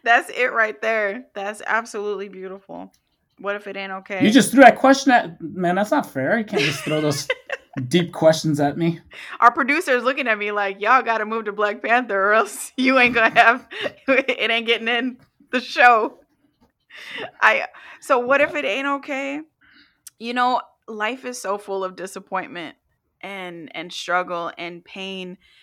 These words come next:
Speaker 1: And that is entirely what we see in all of Coogler's films. We see
Speaker 2: Yeah.
Speaker 1: imperfect characters. We see complex situations. We see the overcoming, perseverant,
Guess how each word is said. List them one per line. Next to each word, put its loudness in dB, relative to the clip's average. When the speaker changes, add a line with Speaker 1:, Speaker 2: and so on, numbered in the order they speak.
Speaker 1:
And -8
that 0
is -8
entirely -6
what -12
we -14
see -14
in -14
all -6
of -20
Coogler's -16
films. -14
We -12
see -12
Speaker 2:
Yeah. -12
Speaker 1:
imperfect -10
characters. -12
We -12
see -16
complex -8
situations. -16
We -14
see -14
the -4
overcoming, -6
perseverant, -10